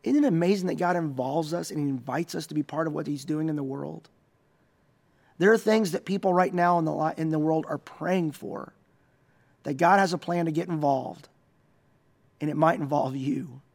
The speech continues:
simply doing the good he asks you to do, that you might be the answer to somebody's prayers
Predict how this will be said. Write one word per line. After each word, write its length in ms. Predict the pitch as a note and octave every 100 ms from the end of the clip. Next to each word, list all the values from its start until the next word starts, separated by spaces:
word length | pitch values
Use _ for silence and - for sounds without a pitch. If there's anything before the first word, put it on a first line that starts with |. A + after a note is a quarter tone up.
| _ _ _ _
simply 320 | - D#3+ E3
doing 220 | D#3+ E3+ F3
the 80 |
good 240 | D#3+ D#3+ D#3
he 120 | D3
asks 300 | C#3 C#3 -
you 60 | D#3
to 100 | D#3
do, 300 | C#3 - D3+ _ _ _ _ _ -
that 120 | -
you 160 | D#3
might 200 | E3+ E3+
be 100 | E3
the 180 | E3 D#3
answer 560 | D#3+ D#3+ - C3+ - D3 _ _ _ _ _ _
to 80 | D3
somebody's 460 | - D#3+ D3+ D3 -
prayers 760 | - F3+ D#3 - - - -